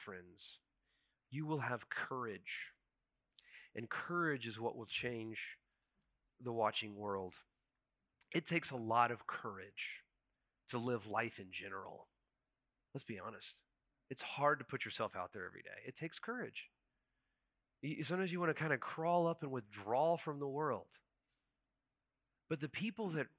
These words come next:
are, continue to put themselves out there, the people that continue to be faithful in their witness for Christ, the people that continue to be concerned with others, it takes a lot of courage to be concerned with others.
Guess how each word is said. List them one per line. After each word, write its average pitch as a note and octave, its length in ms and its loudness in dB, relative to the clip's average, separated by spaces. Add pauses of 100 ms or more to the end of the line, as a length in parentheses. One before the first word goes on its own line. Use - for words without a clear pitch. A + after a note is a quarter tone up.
(160)
are, B2 100 -8
continue G3+ 440 -4
to G#3+ 60 -6
put - 160 -6
themselves D3 360 -4
out B2 140 0
there, C3 120 -4
the B2+ 100 -10
people A3 220 -2
that F3+ 120 -4
continue A3+ 500 -4
to F#3+ 80 -6
be E3+ 80 -4
faithful D3+ 400 0
in C3 60 -2
their C3 120 0
witness B2 220 -4
for B2 80 -6
Christ, C3 300 4
the D3 60 -4
people A3 300 -2
that E3 140 -4
continue B3+ 420 0
to A3 60 -4
be G3+ 100 -4
concerned G#3+ 640 6
with G3 200 8
others, F#3+ 360 4 (360)
it C#4+ 160 8
takes E4 180 8
a C#4 40 10
lot G#3+ 180 12
of - 60 8
courage A3+ 280 8
to E3+ 60 -8
be G#3+ 100 4
concerned A3+ 440 4
with B2 160 0
others. F2+ 420 -8